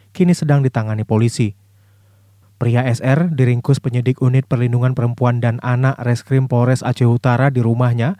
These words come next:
pada dua puluh enam November setelah menerima laporan dari keluarga korban.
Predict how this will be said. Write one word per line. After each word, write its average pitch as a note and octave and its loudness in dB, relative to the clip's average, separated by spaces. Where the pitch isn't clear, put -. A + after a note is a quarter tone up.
pada G#2+ 0
dua A#2+ 2
puluh A#2 -4
enam A2 -4
November C#3+ 0
setelah D3 0
menerima C#3 2
laporan C#3+ 2
dari B2+ 0
keluarga A2 0
korban. G#2+ -2